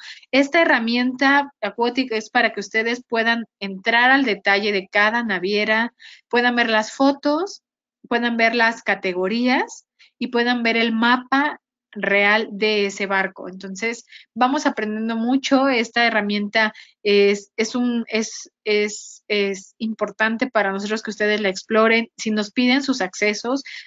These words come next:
ahorita por el momento nosotros estamos dando los accesos a toda la gente que ustedes nos indiquen, de,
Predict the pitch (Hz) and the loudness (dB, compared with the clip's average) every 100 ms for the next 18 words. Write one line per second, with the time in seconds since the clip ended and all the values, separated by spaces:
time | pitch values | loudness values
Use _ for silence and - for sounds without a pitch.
0 | - 214 208 220 214 202 196 196 196 208 | 0 2 2 2 2 0 0 -2 -2 0
1 | 220 208 190 190 208 202 190 202 202 196 | 0 0 -6 -4 -4 -2 -4 -4 -4 -4
2 | 196 196 208 196 - 196 214 202 190 - | -2 -2 -2 -4 -4 -2 0 0 -2 2
3 | 240 247 269 220 - 202 - 202 196 190 | 4 6 6 4 0 -4 -4 -6 -2 -2
4 | 196 190 185 180 190 208 208 202 196 180 | -2 -6 -10 -8 -6 -6 -2 0 0 -2